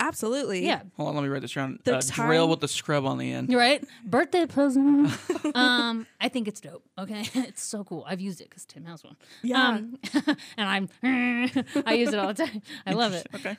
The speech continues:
Speaker 2: It's fun.
Speaker 3: Fair enough.
Speaker 2: But, yeah, so I
Speaker 3: The
Speaker 2: feel
Speaker 3: things
Speaker 2: like
Speaker 3: you can do in a shed.
Speaker 2: I, it's, <sighs> you'd be shocked.
Speaker 3: Yeah.
Speaker 2: Yeah.
Speaker 3: Fair enough.
Speaker 2: It's like, y-, cleaning is so fast.
Speaker 3: Anyways, yeah, sorry.
Speaker 2: Um, <laughs> it's always dirty 'cause it's dirt floor. No, it's not.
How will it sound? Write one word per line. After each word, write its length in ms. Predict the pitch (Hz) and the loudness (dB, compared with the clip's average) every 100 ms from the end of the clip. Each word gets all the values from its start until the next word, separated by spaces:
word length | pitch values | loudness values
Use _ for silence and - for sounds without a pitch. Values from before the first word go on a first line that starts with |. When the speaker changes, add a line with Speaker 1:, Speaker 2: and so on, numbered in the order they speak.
| 240 | -4
Speaker 2:
It's 100 | 220 | -4
fun. 280 | - 240 - | -2 -4 -4
Speaker 3:
Fair 140 | - 196 | -4 -2
enough. 280 | 277 - _ | -2 -8 _
Speaker 2:
But, 240 | 240 208 - | 2 2 0
yeah, 320 | 277 330 190 | 0 0 0
so 120 | 202 | -2
I 40 | 226 | 0
Speaker 3:
The 100 | 285 | 2
Speaker 2:
feel 60 | |
Speaker 3:
things 80 | 247 | 2
Speaker 2:
like 60 | 214 | 2
Speaker 3:
you 40 | |
can 100 | 269 | 0
do 100 | 226 | -2
in 60 | 226 | -2
a 40 | |
shed. 480 | 170 - 196 175 214 - - _ _ _ _ | -4 -6 -6 -6 -8 -16 -20 _ _ _ _
Speaker 2:
I, 100 | 285 294 | -4 -2
it's, 200 | 285 - - - | -2 -4 -8 -8
<sighs> 180 | - - | -10 -8
you'd 180 | 277 202 | -6 -4
be 100 | 220 | -6
shocked. 680 | - - - - - _ _ | -4 -8 -10 -12 -18 _ _
Speaker 3:
Yeah. 200 | 147 143 - - | -8 -8 -10 -12
Speaker 2:
Yeah. 200 | 190 156 - | -12 -12 -12
Speaker 3:
Fair 120 | 151 | -12
enough. 200 | 165 151 | -12 -14
Speaker 2:
It's 100 | - | -16
like, 200 | 208 - - | -18 -18 -18
y-, 180 | 196 185 | -16 -16
cleaning 380 | - 233 220 196 | -14 -8 -6 -6
is 100 | 170 | -8
so 240 | - - 208 | -12 -12 -14
fast. 260 | 202 - | -16 -12
Speaker 3:
Anyways, 400 | 131 120 - - - - | -10 -8 -10 -14 -20 -14
yeah, 140 | - - - | -10 -8 -2
sorry. 220 | 247 233 | 2 2
Speaker 2:
Um, 320 | 226 208 202 - _ - - | 2 -2 -6 -10 _ -12 -12
<laughs> 400 | - _ _ _ | -18 _ _ _
it's 320 | 214 - - | 0 0 0
always 320 | 277 269 262 262 | -4 -4 -4 -6
dirty 280 | 269 247 | -8 -8
'cause 140 | 233 226 | -10 -12
it's 80 | - | -10
dirt 180 | 254 - | -12 -12
floor. 240 | - - - | -18 -16 -16
No, 80 | |
it's 160 | 180 - | -14 -6
not. 100 | - | -6